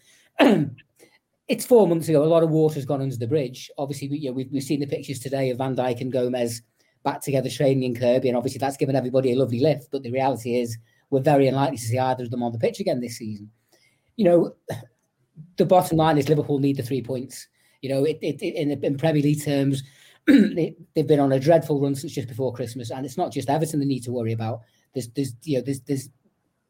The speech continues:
well, they're eight, eight, eighth in the table at the moment, and there's plenty of teams that, that, that will be looking at Liverpool and thinking they can, they could potentially finish above them. So I think, you know,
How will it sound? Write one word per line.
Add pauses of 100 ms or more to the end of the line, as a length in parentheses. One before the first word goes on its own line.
well,
they're
eight,
eight,
eighth
in
the
table
at
the
moment, (400)
and
there's
plenty
of
teams
that,
that, (400)
that
will
be
looking
at
Liverpool
and
thinking
they
can, (720)
they
could
potentially
finish
above
them. (360)
So (320)
I
think,
you
know,